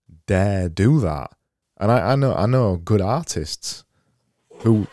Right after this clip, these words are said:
who won't even set up an Instagram profile, um,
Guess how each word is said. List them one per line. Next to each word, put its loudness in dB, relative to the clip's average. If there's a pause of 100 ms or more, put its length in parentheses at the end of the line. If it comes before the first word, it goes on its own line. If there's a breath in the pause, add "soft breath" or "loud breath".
who 2
won't 4
even -2
set -2
up -4
an -4
Instagram -4 (160)
profile, -4 (640)
um, -4